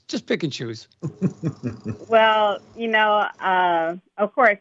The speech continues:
Speaker 2: I'm going to re-, I'm going to receive backlash on this. You know, you, next year is re-election time. I'm going to receive backlash. So, um, but I can
Speaker 1: You
Speaker 2: sleep at
Speaker 1: faced that
Speaker 2: night.
Speaker 1: before.
Speaker 2: That,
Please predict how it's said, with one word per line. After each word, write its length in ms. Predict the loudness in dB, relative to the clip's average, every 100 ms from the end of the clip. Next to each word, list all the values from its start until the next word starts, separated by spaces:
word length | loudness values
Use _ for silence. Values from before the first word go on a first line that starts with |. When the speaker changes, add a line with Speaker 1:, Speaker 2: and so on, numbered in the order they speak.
| _
Speaker 2:
I'm 520 | -2 -2 -2 -4 -8
going 240 | -6 -2 -2
to 60 |
re-, 200 | -2 -6 -4
I'm 320 | 0 0 -2
going 320 | -4 -4 -4 -6
to 120 | -4
receive 400 | -4 0 0 4
backlash 540 | 4 4 2 0 0
on 180 | -6 -6
this. 200 | -6 -8 -10
You 140 | -2 0
know, 280 | 2 2 0
you, 340 | -2 0 0 -4 _
next 340 | 4 4 4 4
year 120 | 4
is 140 | 4
re-election 540 | 2 2 2 0 -6 -6
time. 360 | -4 -4 -8 -14 _ _ _ _ _ _ _ _ _ _ 0
I'm 200 | 2 4
going 220 | 2 2
to 100 | 0
receive 340 | -2 0 0
backlash. 560 | 2 0 0 -6 -6 -10 -16 _ _ _ _ _ _
So, 500 | 6 8 8 6 2 _ _ _ _ -2
um, 540 | 0 2 0 -4 -6 -10 -20 _ -20 -8 -8 -6 -10 -16 -20 -20 -20 2
but 100 | 4
I 120 | 4
can 220 | 2 -12 0
Speaker 1:
You 120 | 2
Speaker 2:
sleep 100 | 2 0
at 40 |
Speaker 1:
faced 160 | -2 -2
that 60 |
Speaker 2:
night. 120 | -4 0
Speaker 1:
before. 480 | -2 2 0 0 -2
Speaker 2:
That, 160 | -2